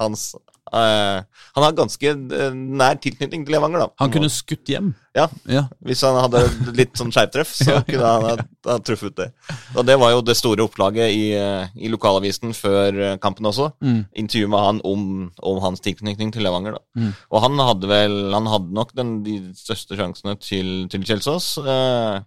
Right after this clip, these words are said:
Speaker 1: ikke noe særlig mye å melde. Midtskogen hadde noen head-, en heading som gikk litt over. Samme var det i andre gang. En heading som ble litt, eh, gikk noen meter utenfor.
Speaker 2: Mm.
Speaker 1: Et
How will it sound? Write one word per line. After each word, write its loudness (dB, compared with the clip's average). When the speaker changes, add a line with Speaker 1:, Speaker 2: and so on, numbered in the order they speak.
Speaker 1:
ikke -6
noe 2
særlig -4
mye 0
å 0
melde. 2
Midtskogen -2
hadde 0
noen -2
head-, 0
en 0
heading 2
som -6
gikk -2
litt -2
over. 0
Samme 0
var 2
det 2
i 4
andre 0
gang. 2
En -6
heading -4
som -10
ble 0
litt, -4
eh, -4
gikk -18
noen -4
meter 0
utenfor. -2
Speaker 2:
Mm. -2
Speaker 1:
Et -8